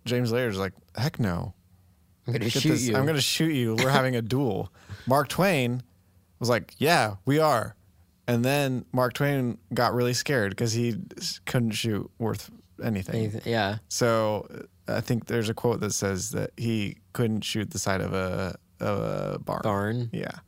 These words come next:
Speaker 2: Wow.
Speaker 1: That, like, he was very bad. Okay, so James Laird gets to
Speaker 2: Is that where that phrase comes from?
Speaker 1: No.
Speaker 2: Okay.
Speaker 1: No. So, uh, he gets to Twain's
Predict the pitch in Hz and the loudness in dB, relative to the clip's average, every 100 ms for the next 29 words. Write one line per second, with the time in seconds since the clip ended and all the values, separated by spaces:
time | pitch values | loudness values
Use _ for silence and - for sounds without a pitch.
0 | - - 85 95 - 107 - - 98 - | -16 -8 -6 -6 -6 -8 -8 -8 -8 -6
1 | 95 87 90 - - _ _ - - - | -6 -6 -8 -10 -14 _ _ -20 -20 -20
2 | - _ 117 120 110 98 123 113 107 101 | -20 _ 0 2 2 2 2 4 2 -2
3 | - 101 123 117 117 113 98 110 - - | -4 0 2 2 2 0 0 -2 -2 2
4 | 156 208 226 185 110 160 175 - 127 127 | 4 4 2 -2 0 2 2 0 -2 0
5 | 190 196 170 - - 110 87 - _ - | -2 -2 -6 -10 -4 -2 -2 -8 _ -6
6 | 110 104 - - - - - - 135 117 | -4 -2 -6 -10 -8 -8 -6 0 2 4
7 | 113 107 104 - _ _ - 104 98 117 | 2 0 -2 -6 _ _ 0 0 0 -2
8 | 117 120 - 139 117 - - 123 113 107 | -2 -2 -2 0 0 -2 -4 -2 0 0
9 | 101 | -4